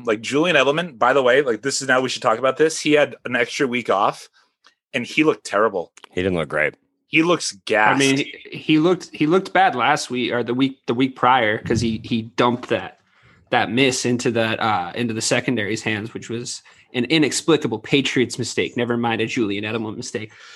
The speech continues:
Speaker 3: You know what I always notice about the New England Patriots? Why they're always good is somebody you've never heard of always finishes the first tackle.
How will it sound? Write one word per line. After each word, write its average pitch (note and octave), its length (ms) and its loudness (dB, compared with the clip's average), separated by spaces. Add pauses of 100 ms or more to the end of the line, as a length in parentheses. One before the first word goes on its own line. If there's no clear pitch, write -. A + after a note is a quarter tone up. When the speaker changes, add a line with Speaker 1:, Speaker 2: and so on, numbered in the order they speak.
(140)
Speaker 3:
You D#3 40 0
know F#3 60 6
what G#3 80 4
I A3+ 40 4
always G3+ 200 4
notice C3+ 240 4
about C3+ 160 0
the B2+ 80 -6
New A#2+ 100 -2
England A#2+ 220 -2
Patriots? C3 540 -4 (380)
Why B2 200 4
they're C3+ 140 6
always B2+ 200 4
good B2 280 -2
is B2+ 240 -6
somebody E3 260 2
you've F3 120 2
never C#3 220 4
heard A#2+ 200 2
of A2+ 160 0
always A2+ 220 0
finishes A2+ 380 -2
the - 60 -14
first A2+ 320 -2
tackle. A#2 500 0